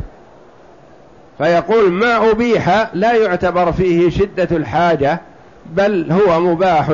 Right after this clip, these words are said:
سواء كان هناك حاجة أو لم يكن هناك حاجة".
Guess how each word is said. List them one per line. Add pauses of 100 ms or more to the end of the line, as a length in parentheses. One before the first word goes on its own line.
سواء
كان
هناك
حاجة (280)
أو
لم
يكن
هناك
حاجة".